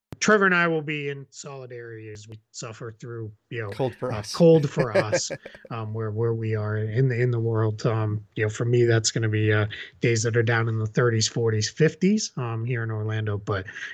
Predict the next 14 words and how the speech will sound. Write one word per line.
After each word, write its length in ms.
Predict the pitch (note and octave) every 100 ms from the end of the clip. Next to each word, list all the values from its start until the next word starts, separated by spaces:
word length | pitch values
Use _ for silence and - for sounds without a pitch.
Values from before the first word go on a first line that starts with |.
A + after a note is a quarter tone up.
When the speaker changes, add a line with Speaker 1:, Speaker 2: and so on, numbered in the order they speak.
| -
Speaker 1:
you 80 | A2+
know, 60 |
well, 240 | G#2+ A#2+ G#3
all 280 | G#3 D#3+ E3
the 80 |
best 280 | C#3 C3 -
to 60 | B2
everybody 320 | A2+ A2 G#2+ -
going 240 | - A2+ G#2+
through 200 | A#2 G#2
this, 140 | G2+
'cause 160 | - A2
it's, 260 | G#2 -
it's 300 | A#2+ A2 -